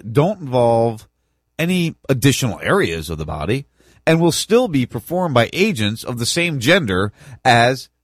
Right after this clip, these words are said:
the passenger, the agency said. Previously, agencies used several different types, or I'm sorry, previously agents used several different types of pat downs to choose from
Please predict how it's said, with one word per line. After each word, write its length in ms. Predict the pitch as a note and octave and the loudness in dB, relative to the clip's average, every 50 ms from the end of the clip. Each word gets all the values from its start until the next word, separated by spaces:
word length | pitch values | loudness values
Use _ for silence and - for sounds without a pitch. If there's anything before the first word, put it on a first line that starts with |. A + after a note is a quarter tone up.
| _ - | _ -14
the 80 | F#3 | -6
passenger, 580 | - G3+ G#3 A3+ A#3 - F#3+ C3 F2+ D#2+ - - _ _ _ _ _ _ _ _ _ _ | -2 -2 -2 -2 -2 -6 -10 -10 -10 -10 -14 -16 _ _ _ _ _ _ _ _ _ _
the 100 | - A2 | -6 -2
agency 460 | A2 A2 F#2+ - E2 D2+ - - C#2 | -2 -2 -2 -4 -8 -10 -10 -14 -16
said. 300 | C2+ - C2+ C2+ C#2+ G#2 A#2 _ _ _ _ _ _ _ _ _ _ _ _ _ _ _ _ _ _ _ _ _ _ _ | -16 -16 -14 -14 -14 -14 -14 _ _ _ _ _ _ _ _ _ _ _ _ _ _ _ _ _ _ _ _ _ _ _
Previously, 680 | - - F#3 A3+ A#3 F3+ C3 G#2 - G#2 F#2+ G2+ A#2 A#2 _ _ _ _ - _ - | 0 2 4 4 4 2 0 -2 -4 -4 -4 -4 -4 -6 _ _ _ _ -18 _ 0
agencies 600 | E3+ G3 G#3+ F#3 G3+ C#3+ - D#3 C#3+ B2+ A2 A2 | 0 0 0 0 -6 -4 -2 -2 -2 -2 -2 0
used 440 | A#2 B2 B2 B2+ B2 A#2+ - - - _ _ _ _ _ _ | 2 2 4 4 2 0 -2 -8 -16 _ _ _ _ _ _
several 460 | - - - - - A#3 A3+ G#3+ A3+ G3+ | -14 -8 -6 -2 -2 0 2 2 2 0
different 480 | G#3 - - G3+ G3 - F3+ C#3 A2+ | 0 -2 -4 -6 -4 -4 -6 -8 -8
types, 600 | - - D#3 C3+ F#2 - - - - - - - _ | -6 -4 -4 -4 -4 -4 -8 -12 -12 -12 -14 -14 _
or 180 | - F#2 F2+ - | -4 -4 -4 -2
I'm 100 | - F2+ | -4 -6
sorry, 280 | - - F#2+ D2+ D2+ D2+ | -4 -4 -4 -4 -4 -6
previously 640 | - - F3 F#3+ G#3+ F#3+ C#3+ - C3 B2+ A#2 - _ - | -4 0 2 2 4 4 0 0 0 0 -2 -2 _ -6
agents 640 | F#3 A#3+ C4 G#3 B2 G#2+ D2 D#2 F#2 - - - _ - - - _ - | -4 -2 -2 -2 -2 -4 -6 -8 -10 -10 -10 -12 _ -20 -20 -18 _ 0
used 280 | B2 B2 G#2+ F#2 - | 2 2 2 2 -2
several 360 | - - F#3 G3 F#3+ G#3 G3+ | -4 -2 0 0 2 2 0
different 380 | D#3 A#2+ D#3+ C3+ C#3 B2 G#2 - | 2 2 -2 -2 -2 -6 -6 -8
types 340 | - - F#3 D#3+ A#2 - - | -4 0 0 0 0 0 -4
of 120 | A2+ - | -8 -6
pat 260 | - B2+ D3 D#3+ D#3 | -2 0 0 0 0
downs 400 | - - D#2+ D#2 D2+ F2 G2+ - _ _ - - - | -2 -8 -8 -8 -8 -10 -10 -12 _ _ -20 -16 -8
to 100 | - F3+ | -6 -6
choose 340 | - - A3 A3+ A3+ A3+ - | -2 0 0 2 2 0 -2
from 420 | - - F3 D#3 D3 C#3 C3 - | 0 2 2 2 2 0 -8 -12